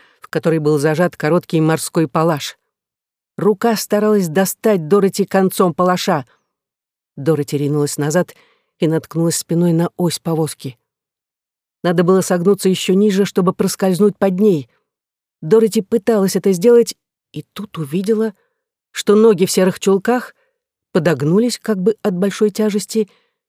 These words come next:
и, дёрнувшись, поехали под повозку каблуками вперёд.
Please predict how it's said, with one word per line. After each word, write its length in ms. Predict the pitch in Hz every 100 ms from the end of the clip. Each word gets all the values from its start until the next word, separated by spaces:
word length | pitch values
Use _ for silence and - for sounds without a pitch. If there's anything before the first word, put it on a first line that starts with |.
| _ _ _ _
и, 100 | 190
дёрнувшись, 640 | 165 185 254 226 - 233 -
поехали 520 | - 208 226 233 214
под 280 | 202 208 -
повозку 460 | 190 208 196 -
каблуками 600 | 196 185 160 175 202 185
вперёд. 540 | 185 - 180 147 -